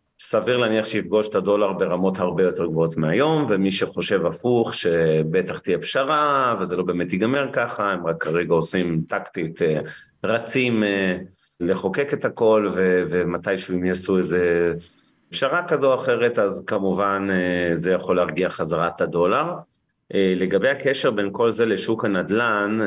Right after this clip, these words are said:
נועה, אה, מייסלוס שואלת, אה, האם זה יכול להיות, אה, איך זה ישפיע על מחירי דירות, האם קיימת השפעה?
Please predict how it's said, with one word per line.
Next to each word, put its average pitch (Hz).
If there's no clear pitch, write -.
נועה, 90
אה, 82
מייסלוס 85
שואלת, 85
אה, 80
האם 98
זה 92
יכול 95
להיות, 92
אה, 85
איך 110
זה 131
ישפיע 110
על 107
מחירי 98
דירות, 92
האם 92
קיימת 92
השפעה? 76